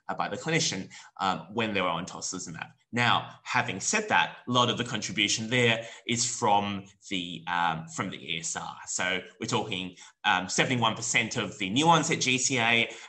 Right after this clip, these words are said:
and sixty percent of the relapsing G C A had the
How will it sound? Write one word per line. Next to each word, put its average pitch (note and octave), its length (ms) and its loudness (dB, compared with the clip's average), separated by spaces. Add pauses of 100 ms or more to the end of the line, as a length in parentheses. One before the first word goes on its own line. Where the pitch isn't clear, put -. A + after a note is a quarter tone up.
and G2+ 200 0
sixty - 280 0
percent A2+ 260 -2
of G2 60 0
the F#2+ 60 -4
relapsing A#2+ 540 2
G F#2 160 -6
C G2+ 240 -4
A F#2 300 0 (220)
had F#2+ 400 0 (320)
the G2 260 -6